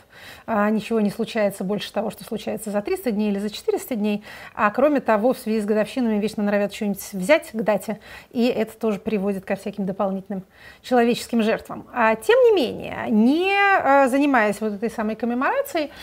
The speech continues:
мы с вами, э, будем говорить сегодня о двух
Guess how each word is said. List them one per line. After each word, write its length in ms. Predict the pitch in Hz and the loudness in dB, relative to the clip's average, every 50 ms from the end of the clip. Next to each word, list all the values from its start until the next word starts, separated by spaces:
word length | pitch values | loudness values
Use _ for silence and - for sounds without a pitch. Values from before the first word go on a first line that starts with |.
| - - - | -16 -4 0
мы 180 | 240 311 440 | 2 2 2
с 80 | 466 - | 2 4
вами, 440 | 330 330 349 349 349 339 330 320 - | 4 4 6 6 4 4 4 4 2
э, 120 | 247 262 | 2 0
будем 640 | 254 240 214 254 311 277 269 294 285 294 302 262 262 | 0 0 0 0 0 0 2 2 2 0 0 0 0
говорить 380 | 233 247 240 247 240 294 269 | 2 4 6 6 4 4 0
сегодня 500 | - - 254 226 233 285 285 226 240 240 | -4 -4 -4 -2 0 0 0 0 0 0
о 220 | - - 262 262 262 | 0 0 0 2 2
двух 540 | 208 190 208 262 285 269 202 - - - | 2 2 2 2 2 2 0 -2 -8 -20